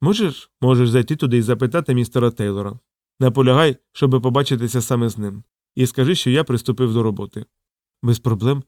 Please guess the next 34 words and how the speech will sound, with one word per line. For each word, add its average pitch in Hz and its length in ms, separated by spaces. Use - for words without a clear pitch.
але 120 240
куди 123 220
ви 170 100
підете? 104 460
У 123 120
ратушу. 110 460
Хочете, 123 480
щоб 120 220
я 123 60
пішов 123 300
з 120 80
вами? 151 280
Ні, 117 340
сказав 107 320
Вебстер. 104 400
Краще 127 360
я 117 40
сам. 98 320
І 123 300
Леві. 110 380
«Га!» 120 260
Передай 127 380
Гремпу, 135 380
хай 175 180
притримає 120 640
свою 120 300
артилерію. 104 560
Нехай 127 280
не 123 120
стріляє, 131 440
якщо 110 260
не 117 100
буде 113 200
потреби. 107 500